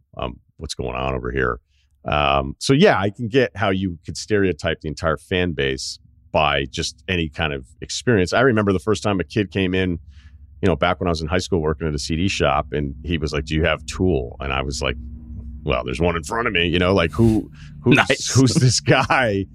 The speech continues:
Speaker 1: and what the hell is he talking about? But what you start to realize is that it is different. Like, there's some of the metal hard rock stuff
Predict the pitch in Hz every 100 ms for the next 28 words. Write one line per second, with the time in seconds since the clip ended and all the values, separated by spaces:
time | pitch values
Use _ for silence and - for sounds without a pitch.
0 | - - 98 95 120 113 117 107 90 85
1 | 117 135 113 85 67 65 67 101 - 123
2 | 127 113 - 123 113 - 107 107 87 80
3 | 78 78 78 87 80 - 87 78 76 -
4 | 104 - 78 90 92 _ _ _ _ _
5 | _ _ _ 120 123 - 143 139 143 107
6 | 104 107 101 107 107 104 90 104 98 92
7 | 95 95 - - 104 98